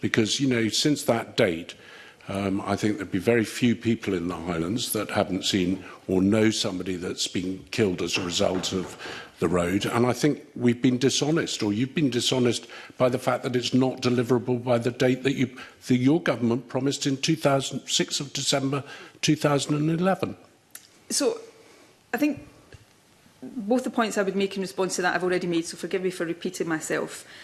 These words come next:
Speaker 2: Um, firstly, it was not the case that government,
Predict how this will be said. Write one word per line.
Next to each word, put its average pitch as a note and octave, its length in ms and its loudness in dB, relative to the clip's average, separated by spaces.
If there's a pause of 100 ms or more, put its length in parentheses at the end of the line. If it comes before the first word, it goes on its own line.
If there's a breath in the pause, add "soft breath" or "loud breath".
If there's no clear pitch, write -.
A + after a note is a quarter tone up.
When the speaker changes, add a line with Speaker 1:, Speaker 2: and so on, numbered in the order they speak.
(340 loud breath)
Speaker 2:
Um, F3 380 0 (840)
firstly, A3+ 680 0 (280)
it G3+ 120 -2
was G3 180 -2
not G#3+ 360 2
the G3+ 60 -8
case E3 340 -2
that - 640 -4
government, F#3 420 0